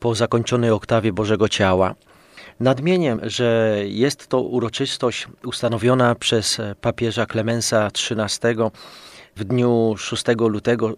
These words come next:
tysiąc siedemset sześćdziesiątego piątego roku dla Królestwa Polskiego na wniosek biskupów polskich. I w swych treściach teologicznych nawiązuje ona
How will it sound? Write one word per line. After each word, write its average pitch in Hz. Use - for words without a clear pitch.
tysiąc 117
siedemset 113
sześćdziesiątego 113
piątego 110
roku 110
dla 117
Królestwa 120
Polskiego 123
na 113
wniosek 117
biskupów 117
polskich. -
I 123
w -
swych -
treściach 127
teologicznych 110
nawiązuje 143
ona 170